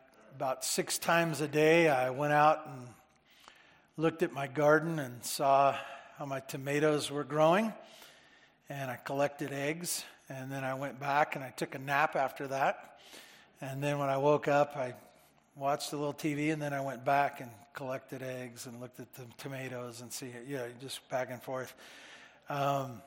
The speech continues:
didn't accomplish much at all. Um, I had an amazing nurse, uh, my wife.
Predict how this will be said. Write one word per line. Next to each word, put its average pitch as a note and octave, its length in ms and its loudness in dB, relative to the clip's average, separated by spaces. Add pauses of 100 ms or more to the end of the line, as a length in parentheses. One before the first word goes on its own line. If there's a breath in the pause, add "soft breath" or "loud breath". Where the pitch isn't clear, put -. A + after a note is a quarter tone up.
(180)
didn't D#3 140 0
accomplish C#3+ 600 -2
much C#3 300 -4
at C3 100 -6
all. C3 400 4 (1400)
Um, C3+ 400 0 (1160 soft breath)
I E3+ 80 2
had D#3+ 120 8
an D#3 100 10
amazing E3 580 4
nurse, E3+ 520 4 (240 loud breath)
uh, C3+ 240 -2
my B2+ 220 -2
wife. C3+ 600 2